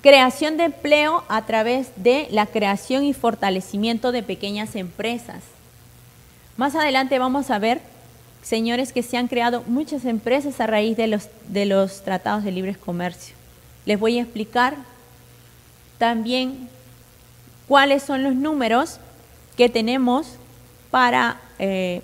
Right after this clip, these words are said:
para cada país o para cada bloque con los cuales tenemos acuerdos.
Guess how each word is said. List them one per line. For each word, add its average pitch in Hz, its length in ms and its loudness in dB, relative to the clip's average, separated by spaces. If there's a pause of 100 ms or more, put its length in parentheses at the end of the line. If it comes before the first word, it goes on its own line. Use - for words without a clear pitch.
para 240 240 6
cada 254 300 4
país 247 400 2 (380)
o 190 80 -6
para 214 280 0
cada 233 240 0
bloque 226 280 -4
con 240 180 -6
los 233 100 -4
cuales 214 320 -4
tenemos 208 440 -4
acuerdos. 185 680 -2